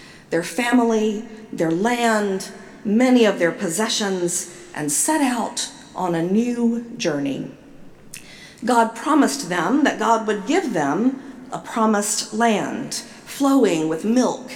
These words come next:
and honey, and that they would receive the gift of descendants as numerous as the stars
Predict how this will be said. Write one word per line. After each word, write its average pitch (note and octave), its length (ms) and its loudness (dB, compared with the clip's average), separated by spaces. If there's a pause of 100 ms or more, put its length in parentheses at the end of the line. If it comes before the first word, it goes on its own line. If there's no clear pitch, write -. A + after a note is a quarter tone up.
and E3+ 160 -4
honey, E3 480 -4 (440)
and G3+ 100 2
that G#3+ 100 4
they A#3+ 100 4
would A#3 160 2
receive A#3 520 2
the G3+ 120 0
gift - 460 0
of G3+ 180 -6
descendants G#3 800 0 (200)
as F3+ 160 -2
numerous C4+ 640 4
as G3+ 220 -4
the F#3+ 80 -6
stars A3 840 -2